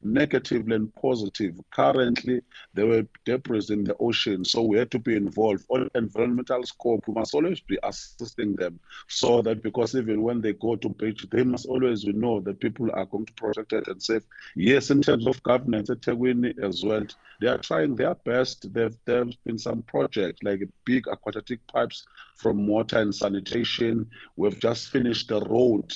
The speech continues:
concurrence road between Department of Transport and eThekwini, coming from Umlazi, which had an impact for Toyota and Mondi. Those projects have been finalized. So there is that improvement, and you know that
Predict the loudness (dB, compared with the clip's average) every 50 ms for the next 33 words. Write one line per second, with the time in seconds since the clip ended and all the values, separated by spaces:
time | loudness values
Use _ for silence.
0 | -14 -8 -2 0 0 0 0 0 2 2 2 2 2 0 -2 -2 -2 0 0 0
1 | 0 -4 -6 -2 -2 0 0 0 -2 -4 -8 -6 -6 -4 -4 -2 -2 -2 -4 -4
2 | -4 -4 -2 -2 -2 -4 -6 -6 -4 -4 -4 -4 -4 -6 -6 -4 -4 -2 0 0
3 | 0 2 2 0 -2 -4 _ -4 -2 -2 0 -2 -4 -2 -2 -2 -2 -4 -8 -12
4 | -18 -20 -20 -10 -4 0 2 2 4 4 4 4 4 2 0 -2 -2 0 0 0
5 | 0 0 0 0 -2 -2 -2 -2 -2 -6 -4 0 0 0 0 -2 -6 -6 -6 -6
6 | -6 -6 -6 -2 -2 0 0 0 0 -2 -2 -2 0 0 0 0 -2 -4 -4 -2
7 | -2 -2 0 0 2 2 2 0 0 -2 -4 -6 _ -20 -20 -20 _ -2 0 2
8 | 2 2 0 -2 -2 -2 -2 0 0 -2 0 0 -2 -2 -2 -4 -4 -4 -2 -2
9 | -2 0 0 0 2 0 0 0 -2 -4 -2 0 2 2 2 2 2 2 2 0
10 | -2 -2 0 -2 0 0 0 0 0 0 -2 -4 -4 -2 0 -2 0 -2 -2 -2
11 | -2 0 0 2 2 2 2 2 2 2 2 2 0 0 -2 -2 -4 -4 -8